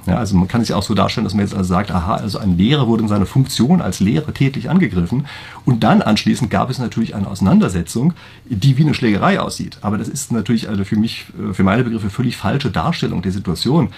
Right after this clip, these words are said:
äh, die hier stattgefunden hat, ähm, weil ja hier, naja, eben die Sachen am Ende eigentlich nicht mehr korrekt zugerechnet werden.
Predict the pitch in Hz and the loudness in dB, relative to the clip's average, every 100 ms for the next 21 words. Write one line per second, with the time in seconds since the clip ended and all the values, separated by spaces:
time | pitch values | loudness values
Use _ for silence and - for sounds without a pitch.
0 | - - 101 120 101 - 98 - 92 90 | -8 -4 0 0 0 -2 -4 -4 -2 -2
1 | 85 90 110 - - - - - 110 110 | -2 -2 -2 -4 -12 -20 -10 2 4 6
2 | - - 107 98 127 123 92 113 127 101 | 4 -2 2 4 4 2 2 2 2 -2
3 | - 117 110 - 113 110 104 101 117 110 | -4 -2 -2 0 0 0 -2 -2 0 -2
4 | - - 107 110 117 - 104 131 151 - | -4 -2 0 2 0 -2 0 0 0 -2
5 | 139 127 110 - 107 101 - 123 87 85 | -4 -2 -2 -4 -4 -4 -2 -2 -2 -4
6 | 87 - - | -6 -6 -8